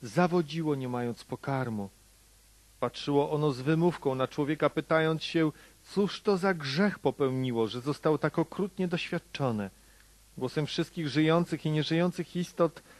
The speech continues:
z policzkami zwilżonymi łzami wołał, nawet spragniona ziemia otwiera swoje usta i woła do Boga o wodę. Mówił o radości proroka, który, nie mogąc dłużej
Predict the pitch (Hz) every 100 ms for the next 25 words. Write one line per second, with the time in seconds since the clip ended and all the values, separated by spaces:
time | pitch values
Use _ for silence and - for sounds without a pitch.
0 | - - - 165 160 - - 165 143 110
1 | 135 127 135 147 151 147 127 139 151 151
2 | 131 156 156 143 - - - 160 175 -
3 | - 180 165 185 180 139 165 185 165 139
4 | - 165 156 - 165 165 175 - 165 156
5 | 131 175 165 147 160 135 170 147 139 139
6 | 113 147 160 117 107 95 - - - _
7 | _ 160 190 196 202 175 190 165 180 175
8 | - 139 - 143 156 160 156 - 156 156
9 | 165 165 170 127 160 190 170 165